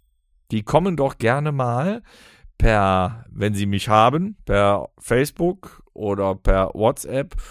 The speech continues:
oder halt per E-Mail auf uns zu. Wir brauchen nämlich so zehn Leute, die eh da sind, die, äh, für uns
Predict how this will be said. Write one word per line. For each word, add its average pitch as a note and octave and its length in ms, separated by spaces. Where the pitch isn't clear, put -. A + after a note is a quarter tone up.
oder G3 400
halt C#3+ 260
per - 140
E-Mail C#3+ 340
auf A2+ 220
uns G#2 340
zu. F#3+ 460
Wir C3 100
brauchen E3+ 400
nämlich C#3+ 360
so C#3+ 400
zehn G3+ 680
Leute, D3+ 580
die C3+ 380
eh F3 40
da G2 340
sind, A#2+ 400
die, C3 200
äh, B2 380
für C#3 180
uns D#3 320